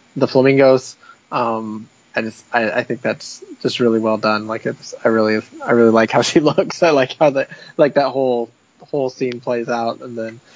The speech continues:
of course, the, the flamingos and the, what, the hedgehogs that are the croquet balls are all in on it, and she apparently is not, but she's not actually a great croquet player, but,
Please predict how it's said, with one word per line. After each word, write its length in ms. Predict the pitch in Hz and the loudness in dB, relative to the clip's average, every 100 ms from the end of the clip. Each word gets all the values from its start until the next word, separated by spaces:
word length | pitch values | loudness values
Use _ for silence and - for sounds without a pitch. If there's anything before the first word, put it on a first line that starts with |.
| _ - | _ -4
of 120 | 139 | 2
course, 280 | 185 156 160 | 2 2 0
the, 420 | 135 123 123 131 _ _ - - | 2 2 0 -6 _ _ -18 -6
the 80 | 143 | -4
flamingos 460 | 165 185 165 147 | 2 2 4 4
and 200 | 143 139 | 2 0
the, 360 | 131 123 120 123 _ _ _ _ _ _ _ _ _ - | -2 -2 -2 -4 _ _ _ _ _ _ _ _ _ -8
what, 280 | 131 117 - | -6 -6 -10
the 80 | |
hedgehogs 680 | 113 156 156 147 123 120 - 175 - | -2 -2 0 0 0 -4 -16 -20 -8
that 160 | 139 127 | -6 -4
are 100 | 120 | -6
the 100 | 120 | -6
croquet 320 | 135 - 131 | -4 0 2
balls 320 | 123 113 113 | 4 2 0
are 120 | 117 | 0
all 220 | 113 110 107 | 0 0 0
in 300 | 131 120 113 | -2 -2 -2
on 280 | 113 117 | 0 0
it, 160 | 113 - | 0 -4
and 140 | 117 | -4
she 380 | 117 131 123 117 | -2 4 6 6
apparently 440 | 117 117 127 107 113 | 4 0 -2 0 -2
is 160 | 113 | -2
not, 400 | 120 113 110 - | 0 2 0 -2
but 220 | 120 117 - - - - | -4 -4 -6 -20 -20 -12
she's 220 | - 135 | 0 2
not 180 | 135 123 | 2 2
actually 340 | 123 120 127 | 2 2 0
a 40 | 117 | 2
great 320 | 120 117 - | 2 2 0
croquet 320 | - 113 120 | -6 0 0
player, 340 | 117 110 107 110 | 0 0 0 -4
but, 220 | - 127 | -6 -8